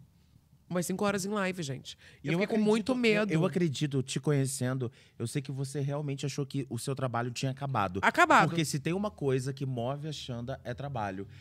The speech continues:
Speaker 1: É.
Speaker 2: Então, na hora que ela viu essa notícia, eu pensei que ela pensou assim, "Acabou, acabou." E esse era o último recado que ela poderia dar pra raça humana.
Speaker 1: Gente, mais de seis horas sem Instagram. Seis horas sem Instagram. Eu fiquei louca.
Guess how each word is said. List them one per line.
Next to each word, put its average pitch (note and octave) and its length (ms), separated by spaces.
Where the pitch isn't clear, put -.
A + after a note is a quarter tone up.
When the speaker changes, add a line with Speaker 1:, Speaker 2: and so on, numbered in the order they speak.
Speaker 1:
É. G#3 140
Speaker 2:
Então, G3 120
na D3+ 80
hora F3 100
que - 100
ela F#3 140
viu D3 280
essa D#3+ 160
notícia, C#3+ 400
eu C3+ 60
pensei C3+ 220
que C#3 60
ela C3+ 160
pensou C3+ 260
assim, C3 180
"Acabou, D3 460
acabou." C#3 460
E C3 100
esse D3+ 200
era D3+ 100
o C#3+ 40
último E3+ 320
recado C#3 380
que - 80
ela C#3+ 120
poderia C3+ 380
dar B2 160
pra C#3 120
raça C3 280
humana. A#2 360
Speaker 1:
Gente, B3 440
mais A3 340
de C#4 100
seis C4+ 240
horas A#3 240
sem A#3+ 100
Instagram. F3 420
Seis D#4 480
horas B3+ 320
sem A3+ 160
Instagram. F3+ 440
Eu G3 120
fiquei - 160
louca. B3+ 340